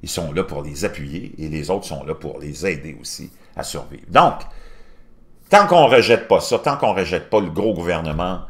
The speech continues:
et l'idée que ce... d'ailleurs, si tu vas aller voir dans les Écritures saintes, on parle de la bête, la bête, la bête, me dire une chose, la bête, ben, elle a plusieurs têtes, mais c'est le gouvernement mondial qui gère tout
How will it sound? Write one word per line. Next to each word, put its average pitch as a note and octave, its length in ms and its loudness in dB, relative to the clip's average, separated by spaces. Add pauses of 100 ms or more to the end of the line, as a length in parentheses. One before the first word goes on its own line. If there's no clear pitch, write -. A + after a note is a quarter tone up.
(320)
et A2+ 120 2
l'idée G#2 520 2
que F#2+ 100 -2
ce... - 160 -6
d'ailleurs, G#2+ 500 6
si - 140 -2
tu - 160 -8
vas A#2+ 80 8
aller A2+ 100 4
voir A2+ 220 4
dans F#2+ 120 4
les F2 220 -2
Écritures E2+ 400 -4
saintes, D3 240 -4
on F#2 120 4
parle G2 220 2
de E2 40 -4
la D#2+ 100 0
bête, G2 280 -2
la D#2+ 80 -2
bête, E2 240 -4
la D2 80 -6
bête, - 260 -6
me D#2 100 -10
dire F2 180 -8
une C2+ 120 -10
chose, C3 320 -8
la D#2 80 -4
bête, - 320 -6
ben, C#2 160 -8 (480)
elle D2+ 160 -4
a D#2 40 -4
plusieurs F#2 440 0
têtes, F3 260 2
mais G2 300 -4 (260)
c'est - 460 -4 (640)
le F#2+ 160 2
gouvernement E2 640 -2 (1000)
mondial E2 640 -4 (480)
qui - 160 -12
gère E2+ 500 -2
tout - 260 -8